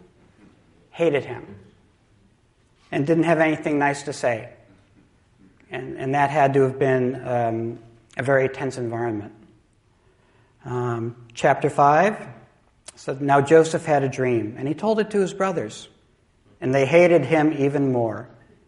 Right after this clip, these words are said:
So he said to them, 'Please hear this dream which I have dreamed. There we were,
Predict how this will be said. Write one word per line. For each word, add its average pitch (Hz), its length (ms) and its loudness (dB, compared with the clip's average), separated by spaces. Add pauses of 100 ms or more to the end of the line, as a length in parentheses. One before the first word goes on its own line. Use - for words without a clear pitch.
(760)
So 170 640 4
he 220 120 2
said 247 340 0
to 190 100 2
them, 123 380 2 (1600)
'Please 233 320 2
hear 180 240 4
this 143 200 2
dream 185 280 2
which 143 160 -4
I 160 120 0
have 160 120 -2
dreamed. 127 420 -6 (460)
There 139 320 2
we 135 140 4
were, 120 480 -2